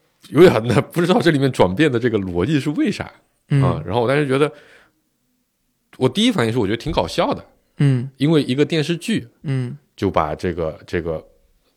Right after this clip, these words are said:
Speaker 1: 感觉是坚持了一，一些，一些年头的这样的一个，一个，一个，一个对社会的价值观的，或对社会判断的这么一种，一种，一种角度，一个观点，
Speaker 2: 嗯。
Speaker 1: 就给变掉了。
Speaker 2: 嗯。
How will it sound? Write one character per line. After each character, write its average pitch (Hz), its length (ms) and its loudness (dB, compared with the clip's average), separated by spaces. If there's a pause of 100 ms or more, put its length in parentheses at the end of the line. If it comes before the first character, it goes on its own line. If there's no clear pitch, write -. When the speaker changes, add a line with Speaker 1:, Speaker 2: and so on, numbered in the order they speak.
(140)
Speaker 1:
感 90 200 -4
觉 104 120 2
是 127 140 -4
坚 107 180 -2
持 98 200 -6
了 92 80 -2
一， 92 80 -8 (240)
一 104 40 -12
些， 95 200 -2
一 98 120 -10
些 95 140 -4
年 90 220 -6
头 92 160 -2
的 85 100 -4
这 82 100 -6
样 85 100 -2
的 82 100 -8
一 82 100 -12
个， 82 240 -6
一 87 80 -14
个， 82 180 -10
一 85 80 -14
个， 85 200 -10
一 - 80 -12
个 80 180 -10 (680)
对 98 120 -2
社 107 180 2
会 110 100 0
的 95 80 -4 (480)
价 107 140 2
值 98 100 -2
观 113 220 0
的， 92 160 2 (140)
或 107 180 2
对 110 100 -4
社 120 160 0
会 113 80 2
判 120 240 -4
断 113 140 2
的 92 80 -2
这 95 100 -6
么 92 80 -4
一 92 80 -4
种， 90 160 -4 (520)
一 98 80 -12
种， 92 160 -4
一 - 20 -6
种 101 140 -4
角 76 200 -2
度， 107 320 -4 (840)
一 101 80 -14
个 95 100 -4
观 139 200 2
点， 82 220 -2 (200)
Speaker 2:
嗯。 135 200 -2
Speaker 1:
就 127 80 -6
给 101 80 -2
变 214 240 0
掉 80 160 -2
了。 - 100 -18 (200)
Speaker 2:
嗯。 135 280 -8